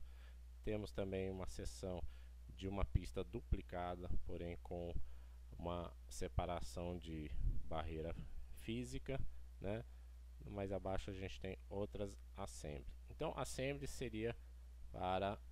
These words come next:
você construir o seu projeto. Então, é necessário de uma assembly, ok? Então, nos próximo, né,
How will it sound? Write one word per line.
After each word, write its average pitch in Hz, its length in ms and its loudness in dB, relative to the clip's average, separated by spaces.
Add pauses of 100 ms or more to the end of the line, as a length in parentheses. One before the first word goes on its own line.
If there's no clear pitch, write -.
você 95 280 0
construir 110 920 0 (280)
o 123 80 -2
seu 113 220 2
projeto. 98 560 2 (240)
Então, 98 200 -2
é 101 60 2
necessário 90 640 -2 (340)
de 92 100 -8
uma 107 360 -2
assembly, 80 560 -4 (440)
ok? 113 320 -4 (480)
Então, 107 240 2 (120)
nos 101 280 0
próximo, 92 540 -2 (280)
né, 95 260 2